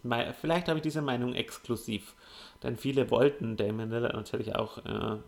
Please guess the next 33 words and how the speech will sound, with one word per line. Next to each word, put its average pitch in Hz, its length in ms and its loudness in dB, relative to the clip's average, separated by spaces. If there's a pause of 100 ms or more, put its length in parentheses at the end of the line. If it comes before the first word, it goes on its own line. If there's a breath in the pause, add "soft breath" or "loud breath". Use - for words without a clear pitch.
(480)
in 110 140 -8
Miami 107 440 -4
se-, - 280 -14
in, 117 220 -8 (120)
aber 107 500 -4 (460)
ich - 160 -12
finde, 165 180 -4
man 139 180 0
kann - 280 -8
auch - 240 -2
mal 120 160 0
um 123 140 -4
das, 120 220 -6
was - 180 -10
man 117 120 -6
hat, - 260 -2
aufbauen. 131 640 -6 (880 loud breath)
Und 120 120 -8
man 123 160 -2
hat 135 160 -4
halt 143 120 0
dann 117 140 2
auch - 160 0
viel 147 220 -2
verloren. 135 500 2
Man 117 160 -6
hat 110 140 -4
jetzt, - 320 -6
ähm, 123 460 -6 (580)
äh, 123 420 -2 (160)
Max 123 420 -4
Struss 123 360 -2
verloren. 160 640 0